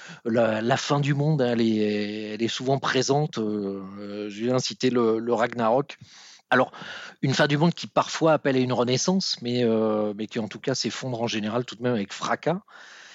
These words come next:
Et, euh, ces, ces, ces jeux en parlent, ils reflètent ces anxiétés, les anxiétés d'une époque,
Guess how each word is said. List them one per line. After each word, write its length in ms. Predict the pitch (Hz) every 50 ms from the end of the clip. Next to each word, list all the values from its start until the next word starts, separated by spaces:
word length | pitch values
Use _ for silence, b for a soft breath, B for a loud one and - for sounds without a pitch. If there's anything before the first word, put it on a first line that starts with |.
| B B B
Et, 320 | - 110 113 117 113 117
euh, 240 | 113 110 113 110 107
ces, 640 | - - 123 120 117 117 113 113 117 117 113 117 110
ces, 440 | 107 - - - - - - - - -
ces 260 | 139 - - 123 120
jeux 200 | 110 113 131 139
en 120 | 135 143
parlent, 360 | 139 - 101 92 87 113 110
ils 120 | 107 110 117
reflètent 380 | - 123 117 - 135 131 -
ces 160 | 127 127 113 123
anxiétés, 400 | 120 110 - 139 131 - 139 131
les 160 | 131 117 120
anxiétés 340 | 120 113 - 127 - 135 123
d'une 200 | 113 127 123 135
époque, 380 | 120 - - 135 147 - -